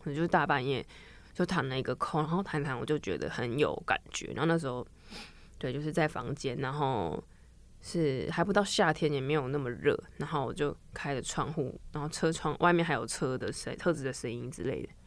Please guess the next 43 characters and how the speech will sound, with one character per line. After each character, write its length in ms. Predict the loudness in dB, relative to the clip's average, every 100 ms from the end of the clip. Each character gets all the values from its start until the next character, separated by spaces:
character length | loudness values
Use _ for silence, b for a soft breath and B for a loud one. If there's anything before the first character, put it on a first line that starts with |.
| b b b
就 140 | 2
这 80 | 6
样 100 | 6
觉 120 | 8 8
得 80 |
有 100 | 10
种 140 | 8 6
某 140 | 6
种 120 | 4 4
天 260 | 4 4
时 180 | 4 -2
地 260 | -4 0 2
利 60 |
人 120 | 0 -2
和。 120 | 0
然 120 | 2
后 60 | 2
房 180 | 0 0
间 240 | 2 0 B B B
的 80 | -8
灯 220 | 0 2
光 140 | 2 -2
很 80 |
昏 280 | -4 -4 -2
暗， 100 | -2
我 80 | 0
就 100 | 2
突 220 | 2 6 6
然 180 | 6
自 140 | 2 -2
己 220 | -4 -6 -10 -20 -20 -20 -20 -10 -10 -10 -8
很 200 | 2 8
像 180 | 8
有 200 | 8 4 2
话 380 | -4 8 10 10
从 360 | 4 0 0 -2 -12
嘴 240 | 0 0 4
巴 140 | 2
一 140 | 4 2
直 140 | 0 4
蹦 200 | 4 4
出 280 | -6 -2 0
来， 180 | 0